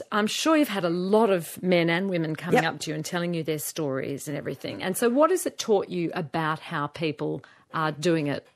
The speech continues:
Speaker 1: in this modern age, how they are kind of keeping the beautiful chaos together?
Speaker 2: Well, the, the, the single greatest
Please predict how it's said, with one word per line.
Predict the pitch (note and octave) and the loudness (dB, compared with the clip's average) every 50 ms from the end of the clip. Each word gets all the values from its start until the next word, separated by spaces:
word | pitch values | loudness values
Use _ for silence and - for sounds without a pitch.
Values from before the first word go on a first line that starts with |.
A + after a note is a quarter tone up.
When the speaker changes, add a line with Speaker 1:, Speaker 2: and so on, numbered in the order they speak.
| _ - | _ -6
Speaker 1:
in | F3 F3 | -4 -4
this | E3+ D#3+ D3 - | -2 -4 -4 -2
modern | - E3 D#3 C#3+ C#3+ - C#3+ C3+ | -2 0 0 0 0 -2 -2 -2
age, | C3+ - - - - - | -2 -2 -4 -6 -8 -8
how | - F3+ F#3+ F3 | -6 -4 -4 -2
they | E3+ D#3+ D3+ D3 | 0 0 0 0
are | D3 C#3+ D3 C#3+ | 0 -2 -4 -6
kind | - - D3 C#3+ | -6 -6 -6 -6
of | C#3+ - - - - - - - - - - - - - - | -6 -8 -12 -18 -20 -20 -20 -20 -20 -20 -20 -20 -20 -18 -4
keeping | - - C#4+ - A#3 A3 | 0 2 2 4 4 4
the | G3+ | 2
beautiful | E3 E3+ G3 F3+ F3 - F#3 | 4 4 2 2 2 0 -2
chaos | D#3+ - - F3 F3 E3 E3 D#3 D3+ D3 - - - - - _ _ _ _ _ _ | -4 -4 -4 -4 -2 -2 -2 -2 -2 -4 -4 -6 -8 -8 -12 _ _ _ _ _ _
together? | - - E3+ D#3 E3+ D3+ D3+ D3+ - D#3 - - | -6 -2 0 2 2 2 2 0 -2 -6 0 4
Speaker 2:
Well, | A#4 A#4 A4+ A4 - - - | 6 6 6 6 2 0 0
the, | - E4+ - _ - | 0 0 0 _ 0
the, | C4 D#4 C4 B3+ | 2 2 2 4
the | B3+ - C4+ | 4 4 4
single | B3+ - - F4 F4+ F4 F4+ | 4 4 6 6 8 8 8
greatest | C#4+ B3 B3 G3 G3 G3 F#3 F#3 - | 8 6 6 6 8 6 6 4 0